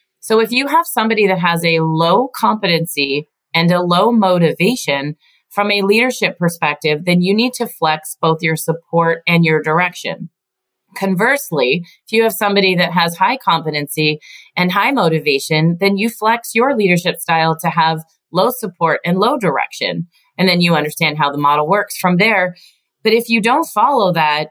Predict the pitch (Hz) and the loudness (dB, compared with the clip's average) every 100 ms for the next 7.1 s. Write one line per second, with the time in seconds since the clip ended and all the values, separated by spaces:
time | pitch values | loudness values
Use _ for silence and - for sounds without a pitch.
0 | _ 190 247 269 233 190 165 - 214 240 | _ -6 -6 -6 -6 -4 -6 -6 -4 -4
1 | 220 190 180 170 175 220 208 180 190 175 | -4 0 2 2 2 2 2 2 2 2
2 | 170 180 170 131 - - - 170 165 196 | 0 0 0 0 -8 -8 -2 0 2 2
3 | 190 196 190 180 - _ _ - 247 269 | 2 2 2 -2 -6 _ _ -2 0 2
4 | 240 202 190 196 214 190 165 170 165 170 | 0 0 2 2 2 2 2 0 -2 -4
5 | 196 196 196 170 190 247 185 175 170 185 | -2 0 0 0 2 2 0 0 -2 -2
6 | 175 170 180 202 185 170 170 160 160 - | -4 -2 -2 -2 -2 -2 0 0 0 -2
7 | - | -16